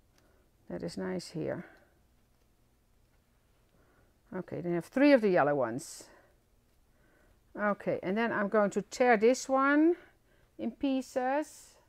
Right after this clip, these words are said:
Oh, Engeland, Denemarken. Okay. Okay. I hope, I hope one of them wins. Is that the correct answer? <laughs> It will be, yeah, because it's a, it's a kind of a, how do you call that?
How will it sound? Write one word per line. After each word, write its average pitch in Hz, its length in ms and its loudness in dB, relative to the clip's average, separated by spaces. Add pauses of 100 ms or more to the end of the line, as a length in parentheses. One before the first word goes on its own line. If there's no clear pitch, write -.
(420)
Oh, 247 160 4
Engeland, 277 380 0
Denemarken. 226 600 -2 (100)
Okay. 170 460 -2 (1600)
Okay. 170 720 2 (1300)
I 226 200 4
hope, 262 280 6
I 233 180 4
hope 254 180 4
one 269 180 4
of 233 100 -4
them 214 200 -2
wins. 170 560 -6 (320)
Is 180 100 -12
that 214 140 -2
the 214 60 -8
correct 214 300 -6
answer? 208 480 -10 (1160)
<laughs> - 360 2 (1600)
It 196 100 -6
will 262 160 6
be, 190 80 2
yeah, 196 100 4
because 226 260 -4
it's 226 220 -4
a, 220 180 6
it's - 220 -6
a 202 40 -2
kind 220 220 2
of 202 80 -2
a, 202 420 6
how 202 120 -6
do 208 60 0
you 208 60 0
call 208 220 -2
that? 208 260 2